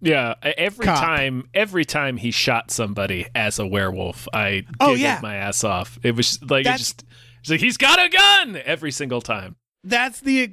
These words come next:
Speaker 2: that's the perfect example of how this movie works so well.
Speaker 1: Yeah.
Speaker 2: Is that he's a werewolf cop.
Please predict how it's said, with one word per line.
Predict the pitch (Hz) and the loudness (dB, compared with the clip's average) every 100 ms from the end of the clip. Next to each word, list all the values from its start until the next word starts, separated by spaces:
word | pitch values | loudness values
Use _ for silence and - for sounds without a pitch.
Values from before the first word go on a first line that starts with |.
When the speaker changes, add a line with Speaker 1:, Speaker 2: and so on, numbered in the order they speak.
| - | -2
Speaker 2:
that's | 220 220 - | 0 0 -4
the | 214 | -6
perfect | - - 277 277 240 | -4 2 2 2 0
example | 202 202 196 202 165 139 | 0 2 2 2 0 -2
of | 160 | -2
how | 165 190 | 0 0
this | 175 175 | -2 -2
movie | 190 190 175 | 2 4 6
works | 185 175 | 4 2
so | - 175 | 2 2
well. | 160 170 139 135 | 4 2 2 -2
Speaker 1:
Yeah. | - 131 110 - | 0 2 2 2
Speaker 2:
Is | 226 196 | 0 2
that | 220 202 | 2 4
he's | 220 190 - | 2 2 4
a | 254 | 4
werewolf | 196 220 294 285 214 - | 4 4 2 2 0 0
cop. | - 196 175 | 0 2 0